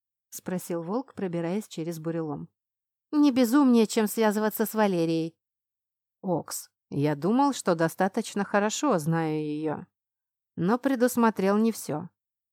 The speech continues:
"Волк". Я остановилась и заглянула ему в глаза. "Ты точно хочешь от него избавиться? Уверен в этом?" "Я должна знать правду". "Ты не была уверена, но всё равно вернулась".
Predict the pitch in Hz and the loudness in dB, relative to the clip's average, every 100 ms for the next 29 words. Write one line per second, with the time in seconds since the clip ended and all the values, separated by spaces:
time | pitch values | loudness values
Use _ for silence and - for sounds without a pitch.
0 | _ _ _ 269 247 143 - - _ _ | _ _ _ -4 -2 -2 -6 -20 _ _
1 | _ _ _ _ 190 247 302 - 233 208 | _ _ _ _ -2 0 0 2 2 2
2 | 262 262 - 180 175 175 180 190 180 170 | 2 2 0 -2 -2 -2 -2 -2 -2 -2
3 | 156 156 160 156 143 170 _ _ _ _ | -4 -4 -6 -6 -8 -12 _ _ _ _
4 | _ _ - 175 - 415 - 240 226 208 | _ _ -12 -10 -4 -2 -2 -4 -2 -2
5 | - 175 170 185 175 175 170 156 143 - | -2 -6 -4 -4 -2 -2 -2 -4 -6 -12
6 | 175 - _ 160 190 381 302 185 170 - | -20 -20 _ -2 2 2 4 2 -2 -6
7 | - _ _ _ _ _ - 247 240 240 | -14 _ _ _ _ _ -4 0 2 2
8 | 240 226 170 202 - 247 165 - 196 _ | 2 0 0 -2 -2 -6 -6 -12 -20 _
9 | _ _ _ _ _ _ _ _ _ _ | _ _ _ _ _ _ _ _ _ _
10 | - 190 226 208 175 185 202 196 165 185 | 0 4 4 4 2 2 4 2 2 2
11 | 254 277 277 269 - 170 208 - 208 208 | 2 2 2 -2 0 2 2 2 4 4
12 | 196 220 220 247 285 160 - - | 6 4 4 2 2 -2 -4 -12